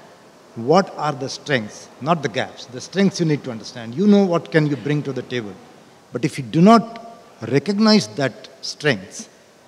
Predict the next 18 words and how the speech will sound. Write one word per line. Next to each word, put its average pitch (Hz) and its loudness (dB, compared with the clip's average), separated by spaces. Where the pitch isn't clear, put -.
then 185 2
the 175 -2
trust - -6
or 165 0
respect 151 0
will 123 -8
not 120 -12
come. 98 -20
That's 151 -4
very 127 0
important. 101 -12
So - -4
we 147 4
put - -4
everything 175 -2
on 120 -4
the 107 -8
table. 107 -10